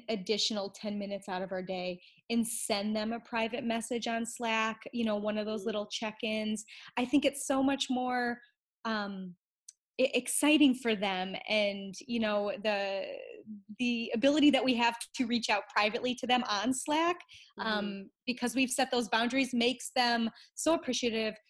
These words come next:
Speaker 1: so excited,
Speaker 2: Of
Speaker 1: so
Speaker 2: course.
Speaker 1: proud, um, to,
Speaker 2: Of
Speaker 1: to get
Speaker 2: course.
Speaker 1: those little extra bits of communication.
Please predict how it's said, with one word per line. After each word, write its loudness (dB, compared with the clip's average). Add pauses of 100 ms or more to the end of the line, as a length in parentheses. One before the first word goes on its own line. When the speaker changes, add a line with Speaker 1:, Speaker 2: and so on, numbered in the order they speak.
Speaker 1:
so 0
excited, 2
Speaker 2:
Of -10 (200)
Speaker 1:
so 2
Speaker 2:
course. -4
Speaker 1:
proud, 2 (200)
um, -4 (160)
to, -2
Speaker 2:
Of -12
Speaker 1:
to 0
get 0
Speaker 2:
course. 0
Speaker 1:
those -14
little 0
extra -6 (460)
bits -4
of -14
communication. -12